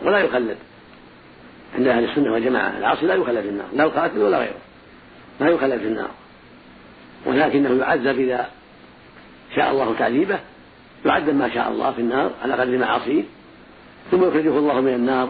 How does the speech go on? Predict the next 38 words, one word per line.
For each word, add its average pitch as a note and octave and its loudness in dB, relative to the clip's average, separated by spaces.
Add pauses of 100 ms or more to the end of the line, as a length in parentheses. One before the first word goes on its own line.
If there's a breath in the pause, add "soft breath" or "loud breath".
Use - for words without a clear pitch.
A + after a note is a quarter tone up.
إلى A#2+ -2
نهر B2 2
يقال B2+ 0
له A#2 -2
نهر A#2 0
الحياة، A2+ -2 (1160)
فينبتون C#3 2
فيه D3 2
كما C3 0
تنبت B2+ -2
الحبة C#3 -2
في A2 -4
حميد A#2 -2
السيل، G2 -6 (1040)
فإذا D3 2
تم D#3 0
خلقهم C3 -2
أدخلهم C3+ -2
الله A2+ -4
الجنة B2 0
بإسلامهم B2+ -2
وإيمانهم A#2+ 0
الذي A#2 -2
ماتوا C#3 0
عليه. F3 0 (1400)
ولا C#3 4
يخلد D3+ 2
في B2+ 0
النار D3 2
إلا C3 0
كفرة، G2+ -6 (920)
لا B2+ 2
يخلد A#2+ 2
في G#2+ -4
النار D3 2
إلا E3+ 2
كفرة C3+ -4 (140)
المشركون A2+ -2